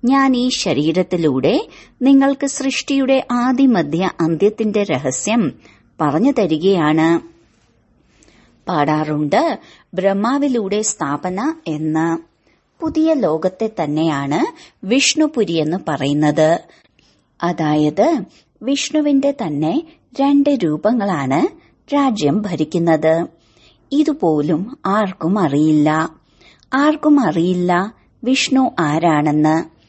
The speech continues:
നിങ്ങൾക്കറിയാം, ബ്രഹ്മ സരസ്വതി തന്നെയാണ് വിഷ്ണുവിന്റെ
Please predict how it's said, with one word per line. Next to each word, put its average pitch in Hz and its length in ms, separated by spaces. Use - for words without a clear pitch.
നിങ്ങൾക്കറിയാം, 202 920
ബ്രഹ്മ 269 440
സരസ്വതി 214 840
തന്നെയാണ് 156 720
വിഷ്ണുവിന്റെ 269 840